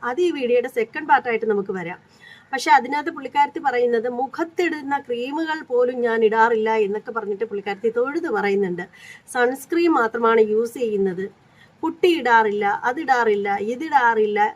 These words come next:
എന്നെ ഒന്ന് വിശ്വസിക്കൂ എന്നൊക്കെ പറഞ്ഞിട്ടാണ് പുള്ളിക്കാരത്തി ബാക്കി പറയുന്നത്.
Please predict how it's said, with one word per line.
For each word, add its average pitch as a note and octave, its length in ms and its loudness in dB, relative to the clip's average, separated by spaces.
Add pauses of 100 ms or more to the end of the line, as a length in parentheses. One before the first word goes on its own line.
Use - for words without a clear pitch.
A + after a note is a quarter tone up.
എന്നെ C#4 320 2
ഒന്ന് A#3+ 120 2
വിശ്വസിക്കൂ A3 560 -4 (120)
എന്നൊക്കെ D4+ 400 -4
പറഞ്ഞിട്ടാണ് A3 440 0
പുള്ളിക്കാരത്തി G#3+ 480 -2
ബാക്കി G3 460 -4
പറയുന്നത്. F3 460 -6